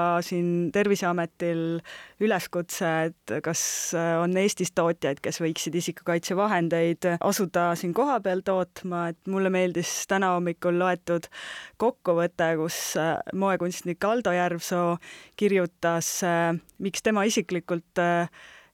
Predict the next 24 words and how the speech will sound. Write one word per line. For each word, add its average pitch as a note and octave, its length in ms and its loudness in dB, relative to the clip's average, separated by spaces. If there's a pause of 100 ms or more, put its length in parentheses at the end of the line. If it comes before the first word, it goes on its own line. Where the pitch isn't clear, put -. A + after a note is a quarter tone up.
ei F3 480 4
alusta G3 600 2
selliste F#3 340 -4
kaitsevahendite F#3 800 -2
tootmist, F#3+ 640 0
kuna F3+ 320 2
need E3+ 160 -2
kaitsevahendid F#3 720 0
peavad E3+ 360 0
vastama E3+ 520 -2
väga G3+ 220 2
kindlatele E3+ 800 0 (180)
standarditele, E3+ 1040 0 (560)
kaasa F3+ 260 2
arvatud E3 260 -4
need D#3+ 120 -2
materjalid, G#3 640 2
mida F#3+ 260 0 (140)
kasutatakse F#3+ 800 -2
selleks F#3+ 360 0
tootmiseks F#3 640 0
ja, F3+ 240 4
ja F#3 80 2
seetõttu F#3 600 2